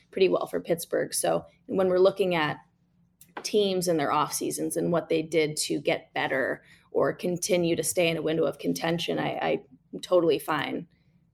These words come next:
with what the Penguins did. It's, it's early, but Rickard Rakell looked good.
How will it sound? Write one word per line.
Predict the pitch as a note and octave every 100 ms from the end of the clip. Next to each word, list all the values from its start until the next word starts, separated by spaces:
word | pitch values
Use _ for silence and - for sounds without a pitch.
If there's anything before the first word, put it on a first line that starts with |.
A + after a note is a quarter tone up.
| -
with | F3+
what | F#3 E3
the |
Penguins | - D3 G2 D3
did. | - F2 -
It's, | F#3+ -
it's | G#3+ A3
early, | G#3+ F#3 F3
but | D#3+ - _ _ _ _ _
Rickard | F3+ E3+ D#3+ C#3+
Rakell | C#3 A3 G#3
looked | G3+ G3 -
good. | G3 F#3 F3 E3+